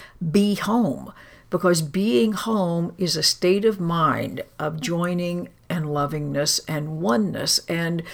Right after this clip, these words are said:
we keep being called to that, partly by making clear to us how dismal it is in this separated state. So then, of course, to finish with, "I am not a body.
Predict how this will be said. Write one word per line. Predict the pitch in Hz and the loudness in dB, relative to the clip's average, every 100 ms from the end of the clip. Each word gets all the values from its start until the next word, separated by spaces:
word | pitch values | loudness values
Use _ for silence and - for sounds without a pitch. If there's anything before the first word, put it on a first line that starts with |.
| - - - | -16 -14 -2
we | 208 | -2
keep | 170 - 269 269 165 | -2 -2 0 0 0
being | 208 202 190 | 2 2 2
called | - - 214 214 214 196 196 | -2 -4 -2 -2 2 0 0
to | 165 | -2
that, | 135 123 - - - | 0 0 0 -8 -10
partly | - 254 262 - 170 | 0 2 2 2 0
by | 160 165 | 0 -2
making | 160 170 170 165 160 | 0 0 -2 -4 -8
clear | - - 277 247 175 | -8 -4 0 2 2
to | - - | -2 -6
us | 143 147 156 - - - - - - | -2 0 2 0 -2 -20 -20 -20 -8
how | - 220 220 214 208 202 - - 175 165 | -2 2 6 6 4 0 -8 -10 -4 2
dismal | 170 214 262 220 180 156 151 143 | 6 8 8 4 2 2 0 0
it | 143 | 2
is | 143 131 123 143 - - - _ - | 4 4 2 4 2 2 -14 _ 2
in | 208 190 175 | 4 4 4
this | 170 165 - | 4 4 4
separated | - 170 165 147 147 143 117 127 | 4 2 -2 -6 -2 -2 -2 -2
state. | - - - - - - _ _ _ - - - | -2 -2 -6 -6 -12 -20 _ _ _ -20 -20 -14
So | - 196 | -2 0
then, | 180 196 208 | 2 2 2
of | 202 | 0
course, | - 190 185 | -2 -2 0
to | - | -4
finish | 185 190 202 196 196 170 | -2 0 0 -2 -2 0
with, | 175 175 - - - | 0 -2 -8 -16 -2
"I | 165 185 185 | 0 0 0
am | 185 185 165 | 0 0 0
not | 147 147 180 - | 0 0 0 -2
a | 156 | -10
body. | 143 135 - - - | -8 -6 -8 -8 -10